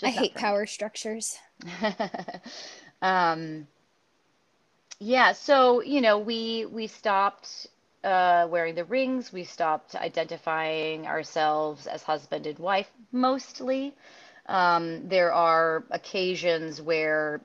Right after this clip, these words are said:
Speaker 2: using the term husband or wife is, like, a shorthand if we're in an environment, um, that would quickly call for it.
Speaker 1: Mm.
Speaker 2: Um, I was recently in a car accident,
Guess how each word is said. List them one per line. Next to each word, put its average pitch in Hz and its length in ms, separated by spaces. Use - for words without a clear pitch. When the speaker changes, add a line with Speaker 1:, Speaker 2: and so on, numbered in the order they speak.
Speaker 2:
using 170 560
the 165 80
term 160 340
husband 151 500
or 151 100
wife 151 600
is, 156 360
like, 156 160
a 147 100
shorthand 160 760
if 180 180
we're 156 180
in 156 100
an 156 120
environment, 147 1000
um, 147 460
that 165 160
would 160 160
quickly 143 300
call 131 300
for 127 260
it. 131 200
Speaker 1:
Mm. 226 60
Speaker 2:
Um, 139 240
I 151 140
was 151 180
recently 147 720
in 143 100
a 143 60
car 185 220
accident, 139 720